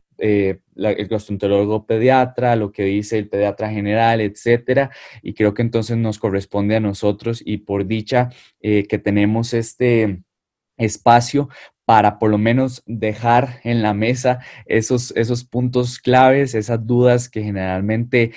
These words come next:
pues, nos empiezan a confundir. Y nuevamente, doctor, qué bueno que usted tome parte y tome iniciativa en, en esto tan importante que es tanto la educación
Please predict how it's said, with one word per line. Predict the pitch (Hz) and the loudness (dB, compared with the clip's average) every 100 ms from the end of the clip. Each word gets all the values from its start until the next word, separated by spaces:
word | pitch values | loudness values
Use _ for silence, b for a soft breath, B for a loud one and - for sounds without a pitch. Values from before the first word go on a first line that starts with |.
| B _ | B _
pues, | 110 107 98 | -4 -4 -10
nos | 98 101 | -10 -10
empiezan | 98 107 107 117 | -6 -4 -4 -4
a | 117 | -4
confundir. | 117 101 104 101 98 135 151 B B _ | -6 -8 -8 -6 2 2 2 B B _
Y | 110 113 117 120 123 120 _ _ | -4 0 4 4 4 0 _ _
nuevamente, | 107 104 107 110 110 110 123 123 120 - | -2 0 2 0 0 -2 -2 -2 -4 -4
doctor, | 104 95 - 107 - | -8 -6 -2 -4 -4
qué | - | 0
bueno | 117 120 120 120 120 - | 2 4 2 0 -4 -6
que | 107 101 98 95 92 B B | -2 2 2 2 -2 B B
usted | 98 104 - - 110 113 _ _ | -10 -10 -8 0 0 0 _ _
tome | - 113 117 117 113 - - | -2 0 2 2 0 -2 -4
parte | - 110 120 - 120 | 2 2 0 -2 0
y | 113 101 | 0 -2
tome | 107 107 | -2 -2
iniciativa | 117 120 120 101 - 113 117 110 - - | -2 -2 -4 -8 -6 -2 0 0 -4 -6
en, | 104 95 95 92 82 | -6 -4 -6 -6 -8
en | - 98 | -8 -6
esto | 104 107 123 | -6 -6 -6
tan | 123 | -4
importante | 110 104 92 104 107 113 123 | -4 -6 -6 -4 -4 -4 -6
que | 104 98 | -2 -2
es | 104 | -2
tanto | 117 110 117 | -4 -4 -4
la | 101 95 | -2 -2
educación | 98 - 92 - 117 120 120 | -4 -6 -10 -2 0 2 0